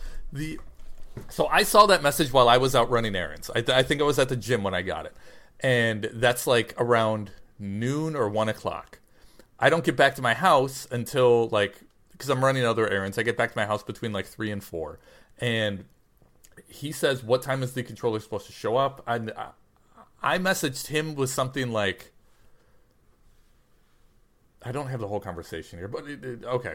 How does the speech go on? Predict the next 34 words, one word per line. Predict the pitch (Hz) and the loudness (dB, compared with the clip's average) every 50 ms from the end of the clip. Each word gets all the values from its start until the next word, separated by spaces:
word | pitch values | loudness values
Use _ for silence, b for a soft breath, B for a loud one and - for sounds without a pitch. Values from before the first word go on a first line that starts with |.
| - - | -12 -14
So | - - 139 135 135 | -4 -2 -2 0 0
it | 147 151 | -2 -2
was | 147 151 143 135 - - 165 156 | 0 0 -2 -2 -6 -8 -8 0
basically | 139 220 214 - - 175 147 | 2 2 2 4 2 0 2
saying, | - 160 139 131 123 - - - _ _ _ _ _ _ _ _ _ - | 4 4 2 2 2 -4 -12 -20 _ _ _ _ _ _ _ _ _ 4
"I | 127 131 | 4 6
don't | 127 120 117 117 | 6 2 2 4
know. | 127 143 147 143 143 147 143 | 6 6 8 8 6 4 2
It | 120 117 117 - | 0 0 -2 -2
says | - - 139 139 143 139 131 - | -2 0 0 0 0 -2 0 2
that | 127 117 110 - - - | 2 2 2 0 -6 -14
it's | - 127 127 113 113 - | -8 -8 -8 -8 -8 -6
going | - 139 131 | -4 -2 -2
to | 127 | 0
be | 117 120 | -2 -4
delivered | 107 107 110 113 135 135 143 139 123 | -2 -2 0 0 2 2 0 -2 -4
today, | - - 131 127 123 123 120 | -4 -2 2 4 4 4 4
but | 120 120 123 120 | 4 0 -2 -2
also | - 160 175 190 180 - 147 135 127 120 120 b b b b b b b b b _ _ _ | 0 0 0 0 0 2 4 4 4 4 2 b b b b b b b b b _ _ _
the, | - 120 110 113 123 127 | -6 -6 -4 -2 -4 -2
that's | 123 143 151 180 - - | 2 4 2 2 2 -2
the | 160 139 | -6 -6
eBay | - 151 160 165 143 120 101 95 | -4 -4 -4 0 2 2 0 0
tracking, | - - - 92 80 - - - - - _ _ _ _ _ _ _ _ | -4 -6 -4 -4 -4 -6 -8 -16 -18 -18 _ _ _ _ _ _ _ _
right? | 107 107 117 123 - - - - | 0 0 0 0 -4 -12 -8 -6
To | - | -6
be | 135 131 143 131 | -4 -2 -4 -4
safer, | 135 - 180 196 214 202 - 143 123 117 | -2 0 2 2 0 2 2 4 4 6
I | 113 127 | 6 6
would | 131 127 123 - | 4 4 0 -2
copy | - - 131 127 135 - 170 160 | 2 4 6 6 6 2 -4 -4
and | 151 156 143 - | -4 -6 -8 -6
paste | 127 127 123 123 123 - - - - - | -2 0 0 0 -2 -4 -10 -14 -18 -14
the | 110 117 120 117 117 117 113 110 | -6 -4 -4 -2 -2 0 -2 -2